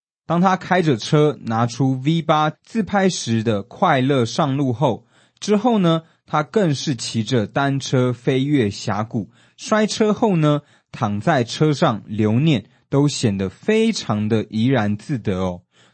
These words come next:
途中呢，还遇到两个女生，三个人在山谷河里玩跳水，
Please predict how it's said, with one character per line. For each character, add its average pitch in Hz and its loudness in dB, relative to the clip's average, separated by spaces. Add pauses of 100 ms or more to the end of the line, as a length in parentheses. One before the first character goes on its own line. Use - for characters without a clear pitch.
途 143 0
中 202 2
呢， 196 2
还 120 -4
遇 135 2
到 127 4
两 107 0
个 107 -2
女 101 -2
生， 151 0 (500)
三 208 0
个 180 4
人 120 2
在 120 -2
山 180 -2
谷 113 -4
河 113 -4
里 123 0
玩 107 -2
跳 180 2
水， 104 -4